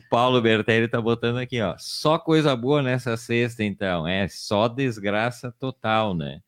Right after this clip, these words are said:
Mas a gente fica se queixando do frio, disso, daquilo. Tem uma, uma, uma matéria no El País sobre a cidade mais fria do mundo, eh, que é a cidade Oynakon, né? Não sei se é assim, mas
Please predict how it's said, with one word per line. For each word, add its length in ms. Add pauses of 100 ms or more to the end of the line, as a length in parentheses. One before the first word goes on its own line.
(260)
Mas 160
a 80
gente 240
fica 200
se 140
queixando 500
do 120
frio, 560
disso, 360
daquilo. 480 (320)
Tem 120
uma, 100
uma, 300
uma 200
matéria 440
no 80
El 180
País 580 (360)
sobre 260
a 60
cidade 340
mais 320
fria 420
do 140
mundo, 540 (760)
eh, 260
que 180
é 80
a 100
cidade 560
Oynakon, 920 (320)
né? 200
Não 120 (120)
sei 200
se 120
é 40
assim, 360
mas 340